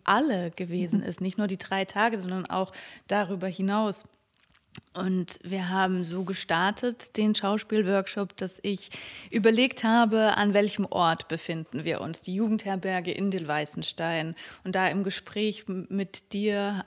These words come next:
Speaker 1: haben wir beide zusammen erstmal, ist das ent-, entwickelt, ist das ein sagenumwobener Ort eigentlich? Hier gibt es eine Geschichte, eine Historie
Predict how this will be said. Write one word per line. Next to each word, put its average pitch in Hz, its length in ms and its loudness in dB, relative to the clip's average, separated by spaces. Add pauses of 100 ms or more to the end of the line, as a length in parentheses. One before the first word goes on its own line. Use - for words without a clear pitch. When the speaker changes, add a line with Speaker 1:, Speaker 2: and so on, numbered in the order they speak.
Speaker 1:
haben 185 240 -2
wir 190 140 0
beide 185 300 2
zusammen 185 400 -2
erstmal, 180 480 -2
ist 185 160 -4
das - 320 -12
ent-, - 180 -4 (300)
entwickelt, 175 640 -2
ist - 140 -10
das 165 120 -10
ein 160 160 -4
sagenumwobener 180 1300 -2
Ort 202 480 0
eigentlich? 311 480 -4
Hier 220 160 -4
gibt 214 340 -2
es - 160 -2
eine 247 340 4
Geschichte, 247 540 -4
eine 208 200 2
Historie 226 800 0